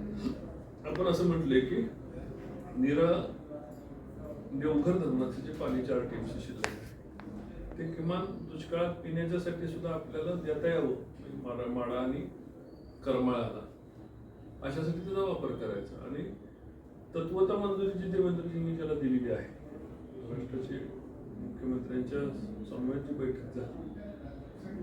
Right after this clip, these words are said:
त्याच्यामध्ये कृष्णा फ्लड डायव्हर्शनला तत्वता मंजुरी दिली.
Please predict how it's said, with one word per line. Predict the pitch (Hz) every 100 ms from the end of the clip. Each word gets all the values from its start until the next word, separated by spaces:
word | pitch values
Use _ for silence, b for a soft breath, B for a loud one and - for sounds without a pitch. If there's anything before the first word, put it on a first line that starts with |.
| - - -
त्याच्यामध्ये | 165 175 175 175 196 - - - - - - - - - - - - -
कृष्णा | 165 156 190
फ्लड | - 202 196
डायव्हर्शनला | 190 180 - 156 151 - - -
तत्वता | 180 196 196
मंजुरी | 180 151 123 107
दिली. | 110 -